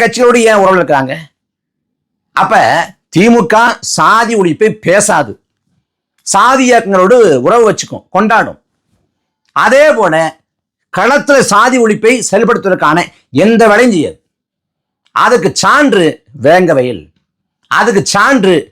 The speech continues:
கவினோட சாதி ஆணவ கொலை, அதுக்கு சான்று மேல்வாதி திரௌபதி அம்மன் கோயிலுக்கு பூட்டு போட்ட சம்பவம். இந்த வேங்கவேலை திரும்ப திரும்ப பேசலாம், நாம் பேசிக்கொண்டே இருக்கோம். வேங்கவேலுக்குள்ள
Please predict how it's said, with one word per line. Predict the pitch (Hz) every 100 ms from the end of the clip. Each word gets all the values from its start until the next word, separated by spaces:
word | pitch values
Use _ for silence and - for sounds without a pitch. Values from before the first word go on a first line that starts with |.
| -
கவினோட | 165 190 226 190 196 214
சாதி | 175 165 175 160
ஆணவ | 139 147 120
கொலை, | 104 95 82 _ _ _ _ -
அதுக்கு | 135 208 202 185 -
சான்று | 240 269 196 170 139 - _ -
மேல்வாதி | 147 240 262 220 196 233 196
திரௌபதி | 208 226 214
அம்மன் | 185 156
கோயிலுக்கு | 151 147 190 - _ _
பூட்டு | 233 262 226
போட்ட | 170 156 -
சம்பவம். | 143 95 - _ _ _ _ _ _ _ _ -
இந்த | 208 202 156
வேங்கவேலை | 233 269 269 226 240 -
திரும்ப | 240 262 277
திரும்ப | 254 254 208
பேசலாம், | 175 160 214 233 _ -
நாம் | 202 214
பேசிக்கொண்டே | 214 202 208 196 214
இருக்கோம். | - - _ _ _ _ _ _ _ _ -
வேங்கவேலுக்குள்ள | 147 233 269 254 233 233 208